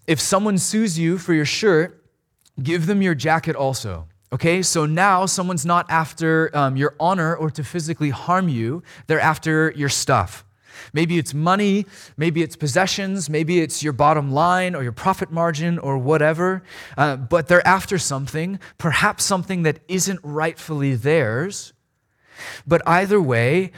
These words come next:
rather than resisting them and hiring a better attorney and countersuing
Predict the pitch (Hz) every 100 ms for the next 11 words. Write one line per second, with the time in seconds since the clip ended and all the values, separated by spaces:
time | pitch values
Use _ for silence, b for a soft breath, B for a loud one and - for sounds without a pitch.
0 | B 139 156 180 220 196 190 170 147 156
1 | 190 170 139 123 131 135 131 151 170 165
2 | 160 139 117 165 196 175 139 123 120 131
3 | 151 127 117 - 190 175 156 - 131 120
4 | 135 156